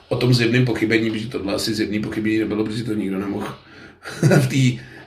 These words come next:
inkriminované desetině vteřiny na tom trávníku vidět a za mě krásná akce a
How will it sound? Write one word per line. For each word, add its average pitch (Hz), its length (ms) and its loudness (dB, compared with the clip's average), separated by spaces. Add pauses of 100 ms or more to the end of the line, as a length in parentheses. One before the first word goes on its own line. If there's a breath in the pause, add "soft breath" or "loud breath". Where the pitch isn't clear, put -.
inkriminované 123 880 4 (880)
desetině 123 540 0
vteřiny 117 360 2
na 123 80 2
tom 123 160 2
trávníku 120 440 0
vidět 120 480 2
a 123 180 -2 (380 loud breath)
za 123 180 0
mě 127 400 6
krásná 131 380 0
akce 123 480 0
a 123 300 -2